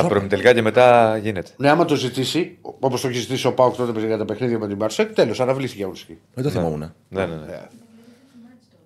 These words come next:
Speaker 1: Θα δούμε, θα δούμε, Κωνσταντίνε, μην κολλάμε τώρα με αυτό.
Speaker 2: Ναι,
Speaker 1: Θα δούμε.
Speaker 2: καλά,
Speaker 1: Κολλάμε
Speaker 2: θα δούμε.
Speaker 1: τώρα με το, με τη δεύτερη αγωνιστική, ακόμα δεν είναι
Speaker 2: Δεν,
Speaker 1: τα
Speaker 2: δεν
Speaker 1: play-off.
Speaker 2: έχω,
Speaker 1: Θα
Speaker 2: και
Speaker 1: δούμε.
Speaker 2: δεν έχεις τελειώσει και το πρωτάθλημα.
Speaker 1: Ναι.
Speaker 2: Απλά, ξέρεις, τα, τα λέμε πώς πάνε. Ε, έχει, ο Ολυμπιακός έχει τώρα τα δύο τελευταία παιχνίδια μετά το μάτς με το,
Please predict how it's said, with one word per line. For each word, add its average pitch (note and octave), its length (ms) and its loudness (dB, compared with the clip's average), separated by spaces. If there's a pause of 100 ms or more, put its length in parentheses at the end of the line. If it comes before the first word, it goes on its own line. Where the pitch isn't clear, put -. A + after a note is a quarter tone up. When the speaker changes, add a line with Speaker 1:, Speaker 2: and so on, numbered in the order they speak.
(340)
Speaker 1:
Θα A#2 140 4
δούμε, B2 240 6
θα G#2+ 120 4
δούμε, A#2 120 -2
Κωνσταντίνε, A2 320 -2
μην C3 100 -8
κολλάμε G2 280 2
τώρα F2+ 140 -2
με F2 60 -6
αυτό. A#2 260 -8
Speaker 2:
Ναι, - 100 -2
Speaker 1:
Θα B2 80 2
δούμε. F#2 280 -4
Speaker 2:
καλά, A3 120 2
Speaker 1:
Κολλάμε D#3+ 120 6 (160)
Speaker 2:
θα - 20 -4
δούμε. C#3 120 2
Speaker 1:
τώρα C3 120 4
με A#2+ 80 -8
το, A#2+ 260 -4
με A#2 60 -8
τη A#2 60 -6
δεύτερη B2+ 240 2
αγωνιστική, A2+ 340 0
ακόμα C3+ 300 0
δεν C3+ 100 -4
είναι C#3 140 -4
Speaker 2:
Δεν, D3 180 2
Speaker 1:
τα C3 80 2
Speaker 2:
δεν - 0 - (120)
Speaker 1:
play-off. - 20 0
Speaker 2:
έχω, D#3 180 -2
Speaker 1:
Θα D#3+ 60 0
Speaker 2:
και D#3 60 4
Speaker 1:
δούμε. D3 100 4
Speaker 2:
δεν D#3+ 100 2
έχεις D#3+ 100 -2
τελειώσει E3 280 -2
και E3 60 -6
το D3 80 -4
πρωτάθλημα. C#3 420 -2
Speaker 1:
Ναι. - 200 0
Speaker 2:
Απλά, G3+ 160 4
ξέρεις, E3+ 220 -4
τα, C3+ 260 2
τα C#3 120 0
λέμε E3 160 0
πώς D3+ 160 -4
πάνε. G#2+ 260 -2 (540)
Ε, B2 1040 0
έχει, E3 180 -2
ο - 40 -12
Ολυμπιακός D3 420 0
έχει E3 120 -6
τώρα F3+ 420 2 (300)
τα B2+ 120 -2
δύο D#3 160 0
τελευταία C#3+ 340 -2
παιχνίδια B2+ 320 -4
μετά A#2+ 160 -4
το A#2+ 100 -6
μάτς A#2 140 -8
με A2+ 80 -10
το, A2 100 -4